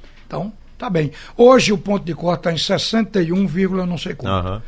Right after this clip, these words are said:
Speaker 1: Sessenta e dois.
Speaker 2: Arredonda pra sessenta e dois, né?
Speaker 1: Sessenta e dois, o ponto de corte hoje. Então, pra atingir sessenta e dois, o Sport vai precisar, obviamente, seis pontos. Só
Speaker 2: E você
Speaker 1: isso.
Speaker 2: vê que,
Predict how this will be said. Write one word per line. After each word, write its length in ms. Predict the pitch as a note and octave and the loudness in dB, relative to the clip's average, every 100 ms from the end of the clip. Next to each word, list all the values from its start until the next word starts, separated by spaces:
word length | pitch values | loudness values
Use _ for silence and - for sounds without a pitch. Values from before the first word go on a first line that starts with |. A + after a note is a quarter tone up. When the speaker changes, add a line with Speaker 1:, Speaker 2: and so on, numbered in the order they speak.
| - - - | -14 -14 -6
Speaker 1:
Sessenta 240 | - F#3+ | -2 0
e 40 | - | 2
dois. 140 | D3+ | 4
Speaker 2:
Arredonda 300 | E3+ D#3 C#3+ | 6 4 4
pra 100 | B2+ | 2
sessenta 320 | A#2+ A2+ A2+ | -2 -6 -4
e 40 | F#2+ | -6
dois, 240 | F2 E2+ | -6 -8
né? 60 | G2 | -6
Speaker 1:
Sessenta 480 | A3+ E3 C4 A#3+ C4 | -4 0 2 2 2
e 20 | |
dois, 260 | G3 F3+ C#3+ | 4 2 0
o 40 | |
ponto 260 | C#3 F3+ D3+ | -2 -2 -2
de 80 | |
corte 380 | D#3+ E3 E3 - | -4 -2 -2 -2
hoje. 220 | D3+ C3 - | -4 -4 -6
Então, 140 | G#3+ | -6
pra 160 | F#3+ A#3 | -4 -4
atingir 440 | B3 A3+ E3 D#3+ | 0 0 0 -4
sessenta 460 | - G3 - G#3+ A#3 | -6 -6 -6 -6 -4
e 60 | |
dois, 340 | A3 D4+ - - - - - - | -4 -6 -8 -16 -20 -20 -18 -2
o 80 | |
Sport 320 | G3+ - F3 E3+ | -2 0 -4 -2
vai 140 | F#3+ | -6
precisar, 500 | - A3 F3 E3 G3+ | -4 -6 -2 -2 -2
obviamente, 540 | F3+ D#3+ D#3 D3 D#3+ - | -4 -4 -4 -4 -4 -6
seis 240 | - - | -6 -8
pontos. 340 | - A2+ - - | -10 -16 -12 -8
Só 80 | A3+ | -2
Speaker 2:
E 20 | |
você 140 | B3 | 0
Speaker 1:
isso. 100 | F#3+ | 0
Speaker 2:
vê 60 | B3 | -2
que, 400 | C4 A3 C#3+ | 0 2 2